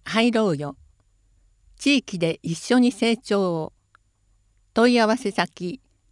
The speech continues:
市子ども会育成連絡協議会事務局、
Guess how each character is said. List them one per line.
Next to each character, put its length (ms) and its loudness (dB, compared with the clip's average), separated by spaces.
市 320 -6
子 140 2
ど 140 4
も 120 4
会 380 -4
育 220 -6
成 300 4
連 240 2
絡 300 -4
協 220 0
議 120 -6
会 260 0
事 120 -4
務 160 -2
局、 420 -8